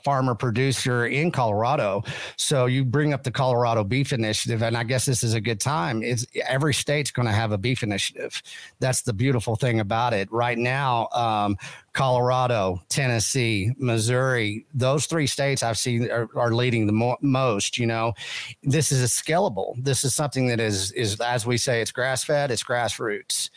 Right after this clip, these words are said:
And once we get that algorithm, which we've, I think we have the algorithm, and now we get to expand it out and start broadcasting and building the, building these nodes.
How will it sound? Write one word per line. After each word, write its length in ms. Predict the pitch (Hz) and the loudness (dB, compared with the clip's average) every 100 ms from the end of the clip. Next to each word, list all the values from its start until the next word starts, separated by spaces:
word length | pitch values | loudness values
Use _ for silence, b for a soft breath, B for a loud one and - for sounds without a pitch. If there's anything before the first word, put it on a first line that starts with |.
| B B B - | B B B -4
And 500 | 131 123 120 117 123 - | 0 2 2 0 -2 -4
once 480 | 147 123 143 165 165 | 0 2 2 0 0
we 200 | 175 165 | 2 2
get 280 | 143 147 | 0 0
that 180 | 147 127 | 0 0
algorithm, 680 | 123 127 131 135 110 110 117 | 2 2 2 2 2 2 0
which 220 | 117 113 | 0 -2
we've, 300 | 120 117 90 - - | -2 -2 -2 -10 -6
I 80 | 139 | -4
think 300 | 139 131 - | 0 -2 0
we 140 | 135 | 0
have 200 | 117 117 | 2 0
the 140 | 120 110 | 0 2
algorithm, 720 | 101 98 95 95 92 113 117 B B B | 2 0 0 -2 -2 -2 -2 B B B
and 140 | 117 113 | 0 0
now 160 | 117 | 2
we 100 | 117 | 0
get 160 | 113 110 | -2 -2
to 60 | 110 | -2
expand 560 | 113 - - 113 110 | -2 -4 -2 0 0
it 100 | 117 | 0
out 260 | 107 107 117 | 2 0 0
and 120 | 113 | -2
start 280 | - 104 107 | 0 -2 -2
broadcasting 920 | 104 110 120 127 - 107 101 - 110 | 0 2 2 0 -2 0 0 0 0
and 120 | 104 | 0
building 340 | 95 117 117 107 | 2 2 2 2
the, 240 | 104 110 - | 0 -2 -6
building 360 | 123 151 170 113 | -2 0 2 2
these 220 | 107 98 | 2 0
nodes. 720 | 117 123 131 104 120 - - | 0 0 0 -2 -2 -6 -6